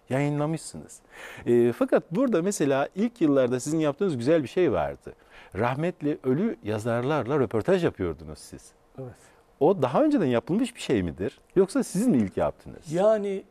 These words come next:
Speaker 2: e, daha önce yapılıp yapılmadığını bilmiyorum ama, e, kitaplardan altını çizdiğimiz satırlara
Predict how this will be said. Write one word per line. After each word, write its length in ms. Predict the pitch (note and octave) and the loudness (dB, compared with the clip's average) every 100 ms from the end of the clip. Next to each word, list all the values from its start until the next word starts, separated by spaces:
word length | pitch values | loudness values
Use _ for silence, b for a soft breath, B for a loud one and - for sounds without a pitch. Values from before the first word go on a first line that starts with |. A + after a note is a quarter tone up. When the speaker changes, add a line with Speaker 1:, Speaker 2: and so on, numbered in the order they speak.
| - | -6
Speaker 2:
e, 60 | F#3 F#3+ F#3+ F#3+ F3+ D#3+ B B B - | 0 2 2 2 -2 -8 B B B -2
daha 320 | F3 G3+ G3 | 0 2 0
önce 580 | F3+ D#3 F#3+ F#3+ F#3 - - | -2 -4 0 0 -2 -8 -12
yapılıp 640 | F3 E3 F3 F3+ F#3+ F3+ - | -6 -2 -2 -2 -4 -4 -2
yapılmadığını 720 | - G3 F3 D#3 C#3 F3+ F#3 | -2 -2 -2 -2 -2 -2 -2
bilmiyorum 560 | F3 E3+ C#3+ A#2+ C#3 E3 | -2 -2 0 0 -2 -4
ama, 380 | - F#3 F3 E3+ - b b b b b _ - | -2 2 2 -2 -8 b b b b b _ -4
e, 800 | D3+ D#3 D3+ D3 D3 C#3+ C#3+ C#3+ - _ - - _ _ _ _ _ _ _ _ _ _ - - - - | 0 2 4 4 4 4 2 -2 -8 _ -20 -20 _ _ _ _ _ _ _ _ _ _ -20 -20 -20 -12
kitaplardan 920 | G3 A#3 A#3 - G#3+ G#3 F#3+ A3+ C4+ | -2 -2 -2 2 2 2 2 0 0
altını 500 | - F#3 F#3+ - A3 | 0 2 0 -4 -6
çizdiğimiz 580 | A#3+ - F3+ E3+ G3+ A#3 | -6 -6 -4 -2 -2 -4
satırlara 840 | - - F#3+ - F3 D#3+ C3 A#2+ | -6 -4 -2 0 0 0 0 -2